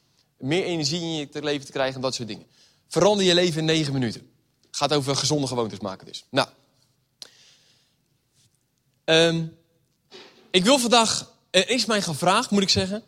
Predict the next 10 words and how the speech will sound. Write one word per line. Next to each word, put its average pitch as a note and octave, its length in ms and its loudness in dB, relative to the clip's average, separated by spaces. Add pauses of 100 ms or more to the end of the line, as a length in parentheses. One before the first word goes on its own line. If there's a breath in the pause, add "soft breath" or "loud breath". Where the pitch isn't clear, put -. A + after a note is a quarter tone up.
(320 soft breath)
om F3+ 160 2
te - 80 0
spreken G#3+ 520 2
over E3 220 2
embrace E3+ 760 0 (160)
with C#3+ 160 -6
grace. C#3 560 0 (240)
Oftewel, F3 720 0 (1700)
de D#3 100 0
genade. E3 600 4